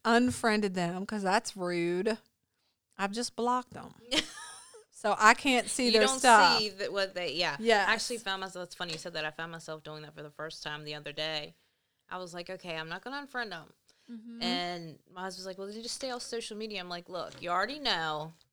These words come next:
Speaker 2: with my job and everything, I'm
Speaker 1: Mm-hmm.
Speaker 2: gonna be on social media. But I
Speaker 1: Mm-hmm.
Speaker 2: don't want to see and hear about just the negative that's in your life and you
Speaker 1: Mm-hmm.
Speaker 2: spew it all over for everybody to hear
Speaker 1: Mm-hmm.
Speaker 2: about it." And just,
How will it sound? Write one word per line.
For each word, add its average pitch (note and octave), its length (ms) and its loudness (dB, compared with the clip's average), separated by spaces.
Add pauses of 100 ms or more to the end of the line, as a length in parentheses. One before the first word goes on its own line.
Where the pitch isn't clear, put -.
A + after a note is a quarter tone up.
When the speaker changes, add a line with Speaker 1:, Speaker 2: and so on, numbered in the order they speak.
(120)
Speaker 2:
with D#3 120 -18
my F3 260 0
job G#3+ 420 2
and F3 140 -6
everything, D#3 680 -8
I'm E3 100 -8
Speaker 1:
Mm-hmm. E3 60 -8
Speaker 2:
gonna E3+ 220 -8
be E3+ 140 -8
on D#3+ 100 -10
social D3+ 340 -10
media. - 280 -18 (140)
But F#3+ 160 -6
I F#3+ 120 0
Speaker 1:
Mm-hmm. F3 100 -6
Speaker 2:
don't G3+ 280 -2
want F3+ 220 -12
to F3 160 -12
see D#3 880 -10
and D#3+ 140 -14
hear D#3+ 320 -10
about C3+ 460 -12 (680)
just - 380 -10
the D3+ 240 -8 (280)
negative D#3+ 680 -4 (400)
that's E3 180 -10
in D#3+ 160 -6
your D3+ 180 -4
life D#3+ 520 2
and G#3+ 180 0
you A3+ 100 0
Speaker 1:
Mm-hmm. A3+ 260 -2
Speaker 2:
spew A3 260 -4
it G3 120 2
all E3+ 200 0
over G3+ 260 -2
for F3+ 160 -8
everybody E3 480 -6
to C#3+ 120 -10
hear - 340 0
Speaker 1:
Mm-hmm. G#3 100 0
Speaker 2:
about D#3 300 0
it." E3 320 -2
And D#3 400 -10
just, - 340 -18